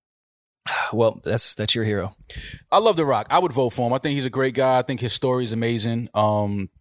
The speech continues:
Speaker 2: but, uh,
Speaker 1: What, what, what
Speaker 2: don't
Speaker 1: policies
Speaker 2: crowd
Speaker 1: of
Speaker 2: surf your
Speaker 1: his
Speaker 2: babies, please.
Speaker 1: What policies of his would make you really wanna vote for him?
Speaker 2: I don't know what his policies are yet.
Speaker 1: Mm.
Speaker 2: I just think that he's, you know,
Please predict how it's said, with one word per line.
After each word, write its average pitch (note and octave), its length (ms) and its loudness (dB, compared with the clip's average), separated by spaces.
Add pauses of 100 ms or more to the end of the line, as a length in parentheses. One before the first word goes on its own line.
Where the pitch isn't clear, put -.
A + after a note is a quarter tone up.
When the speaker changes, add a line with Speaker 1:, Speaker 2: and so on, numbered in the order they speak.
(1300)
Speaker 2:
but, A2 160 4
uh, G#2 280 4
Speaker 1:
What, - 20 -6
what, C#3+ 180 0
what C#3+ 200 -4
Speaker 2:
don't D#3 100 0
Speaker 1:
policies D#3+ 200 0
Speaker 2:
crowd E3+ 180 2
Speaker 1:
of C#3 60 -2
Speaker 2:
surf C3 180 0
your B2 80 -4
Speaker 1:
his A2+ 200 0
Speaker 2:
babies, F#2 260 -8 (100)
please. A2 400 -2
Speaker 1:
What B2+ 160 -4
policies B2+ 440 4
of G#2+ 80 -4
his G2+ 280 -4 (200)
would G#2 160 -2
make G2 180 -2
you G2+ 80 -2
really G2+ 160 -2
wanna F#2+ 160 -2
vote G2 220 -4
for G2 120 -6
him? G2+ 40 -8 (200)
Speaker 2:
I D3+ 60 4
don't A3 100 2
know C4 100 2
what A3 100 4
his A3 80 -2
policies B2 440 -2
are F#2+ 120 0
yet. E2 220 -4 (120)
Speaker 1:
Mm. A2+ 200 -4
Speaker 2:
I B2+ 80 6
just - 160 -2
think D#3+ 180 -2
that C3+ 120 2
he's, C3+ 540 -4
you C3+ 100 -4
know, E2 300 -2